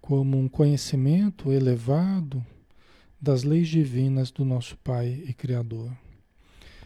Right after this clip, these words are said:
Senhor Jesus, abençoa o nosso estudo, abençoa os lares, abençoa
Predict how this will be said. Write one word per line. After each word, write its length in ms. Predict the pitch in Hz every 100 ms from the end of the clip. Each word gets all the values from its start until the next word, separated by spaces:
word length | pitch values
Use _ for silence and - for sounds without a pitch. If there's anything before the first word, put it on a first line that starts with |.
| - -
Senhor 320 | - 202 180
Jesus, 880 | 151 143 127 143 156 156 - - -
abençoa 520 | 156 156 - - 139
o 20 |
nosso 300 | 131 123 -
estudo, 520 | - - 147 156 156
abençoa 440 | 123 127 123 139 123
os 80 | 120
lares, 560 | 120 131 135 127 123
abençoa 680 | 127 127 123 - 135 131